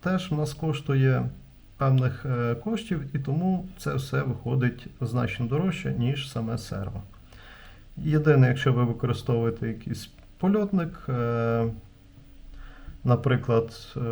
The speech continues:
от Matek F чотириста п'ять H D T E, він має вже на собі камера свічер. Тут, е, якщо не помиляюся, можна під'єднати дві камери одразу, і вони будуть переключатися без ось цієї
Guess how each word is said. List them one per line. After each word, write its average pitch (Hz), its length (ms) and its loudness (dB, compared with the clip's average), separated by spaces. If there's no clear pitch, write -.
от 127 160 -6
Matek 117 480 -2
F - 80 0
чотириста 135 480 -4
п'ять 196 420 -2
H 117 200 -2
D 113 120 0
T 113 100 -6
E, 196 400 2
він 170 200 4
має 143 300 2
вже 131 400 2
на 117 280 0
собі 127 600 4
камера 113 400 0
свічер. 165 540 -2
Тут, 185 440 -6
е, 117 180 -2
якщо 120 260 -2
не 113 60 2
помиляюся, 131 520 0
можна 123 260 0
під'єднати 120 640 0
дві 117 360 0
камери 113 380 0
одразу, 147 520 0
і 160 40 -2
вони 120 180 0
будуть 117 340 -2
переключатися 120 720 -4
без 135 440 -2
ось 120 180 -6
цієї 113 580 -2